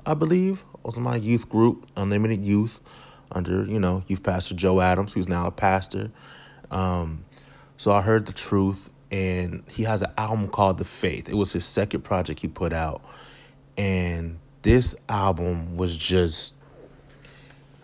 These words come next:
to me, it's a classic. It stood the test of time because he just couldn't do any wrong. He was in his bag on this album. So he was the, the first artist that I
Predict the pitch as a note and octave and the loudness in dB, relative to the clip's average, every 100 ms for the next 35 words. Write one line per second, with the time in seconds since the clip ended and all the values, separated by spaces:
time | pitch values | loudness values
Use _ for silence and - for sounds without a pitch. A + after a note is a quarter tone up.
0 | - C3+ B2+ D3+ B2+ G#2 - F#2+ G#2+ G2 | 0 4 6 4 4 2 0 0 0 0
1 | F#2 G#2 - G#2 - G#2 F#2 - G#2 F#2 | 0 -2 -2 -6 6 6 6 6 6 6
2 | F#2 E2 F#2 F2 E2 E2 - F2 - F#2 | 2 2 2 2 -2 -4 -6 -8 0 2
3 | E2+ D#2+ D#2 - - - - - - - | 2 -2 -6 -12 -20 -20 -20 -20 -20 -20
4 | - - - - - - - - C3 A#2+ | -20 -20 -20 -20 -20 -20 -4 2 2 4
5 | C3 A2 A2 G#2 F#2 E2+ C#2 C#2+ G#2+ A2+ | 2 6 6 6 4 0 -4 -4 4 4
6 | A2+ G#2 F2+ F#2+ F#2 F2 E2 E2 E2+ F2 | 4 2 2 4 6 4 0 -8 -8 -4
7 | - D#2+ D2+ D#2+ C#2 - - - - - | -4 -4 -8 -10 -12 -18 -20 -20 -20 -18
8 | - G#2 F#2+ C#3 C#3+ G#2+ G2+ F2+ G2 - | 4 4 6 4 4 4 2 2 -4 -2
9 | A2 G#2+ G2+ - - G2+ F#2+ F#2 F2+ - | 2 2 2 -4 -4 0 2 2 -2 -8
10 | - - - F2+ E2+ F#2+ F#2 F2 E2+ E2 | -14 -12 -2 -2 -2 -2 0 -2 -4 -8
11 | D#2+ | -10